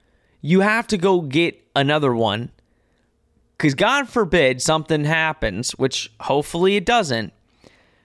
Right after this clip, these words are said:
you only have two quarterbacks ready to go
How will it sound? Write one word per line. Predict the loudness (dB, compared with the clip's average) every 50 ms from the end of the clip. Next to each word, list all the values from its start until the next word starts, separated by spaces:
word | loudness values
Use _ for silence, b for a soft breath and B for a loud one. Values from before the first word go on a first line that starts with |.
| b b b
you | -10 -4 0 2 2 4
only | 4 2 2 0
have | 0 0
two | 0 0 0
quarterbacks | 2 2 0 2 2 2 0 0 0 -2 -6 -8 -8 -8 -10 _ _ _ _ _ _ _ _ _ _ _ _ _ _ -10
ready | -8 -2 0 2 2 2 2
to | 0 0
go | 0 -2 -2 -2